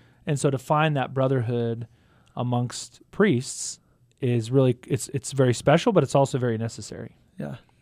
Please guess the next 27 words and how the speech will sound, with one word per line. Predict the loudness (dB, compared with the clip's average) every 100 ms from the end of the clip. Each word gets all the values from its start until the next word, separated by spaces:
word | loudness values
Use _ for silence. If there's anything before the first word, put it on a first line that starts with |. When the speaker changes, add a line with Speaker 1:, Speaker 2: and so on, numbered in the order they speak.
| -10 -2
Speaker 2:
I, | 4 6
I | 6
love | 6 8
that. | 8 6
Like, | 4 2
no | 6 8
man | 10 10 8
is | 6
an | 4
island. | 2 2 2
No | 4
one's | 6 4 2
meant | 2 2
to |
just | 0 0
be | 2 4
all | 4
by | 2 -2
themselves. | -4 -2 -2 -2 -6 -14 -20 -20 -20 -20 -10
And |
so | -4
this | 2 4 4 2
is | -2
to | -2
help, | -2 -2 -6 -20 _ _ _ _ _ _ _
help | -4 4 6 6 4
each | 2 2 -4 -4